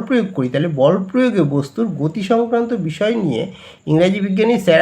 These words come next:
আইজ্যাক নিউটন তিনটি সূত্র বলে গিয়েছেন। অর্থাৎ কোনো বস্তুর ওপর যদি আমি বল প্রয়োগ করি, যেমন বইয়ের ওপর বা টেবিলের ওপর বা কোনো একটা বল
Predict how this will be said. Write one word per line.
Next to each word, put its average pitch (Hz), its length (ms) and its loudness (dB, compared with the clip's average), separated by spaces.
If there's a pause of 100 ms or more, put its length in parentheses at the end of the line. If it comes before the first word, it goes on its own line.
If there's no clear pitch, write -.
আইজ্যাক 160 300 2
নিউটন 170 380 2
তিনটি 165 380 -2
সূত্র - 400 -12
বলে 165 260 2
গিয়েছেন। 113 320 -10 (360)
অর্থাৎ 202 260 -2 (180)
কোনো 170 160 0 (240)
বস্তুর 190 500 -6
ওপর 131 280 -2 (500)
যদি 139 300 0
আমি 180 160 4 (180)
বল 175 140 8 (120)
প্রয়োগ 185 220 2 (120)
করি, 120 200 -6
যেমন 151 180 4 (140)
বইয়ের 156 340 4
ওপর 147 220 -2 (140)
বা 139 60 4 (160)
টেবিলের 156 500 0
ওপর 151 240 0 (460)
বা 135 140 2 (160)
কোনো 143 180 0
একটা 165 140 2 (140)
বল 160 160 6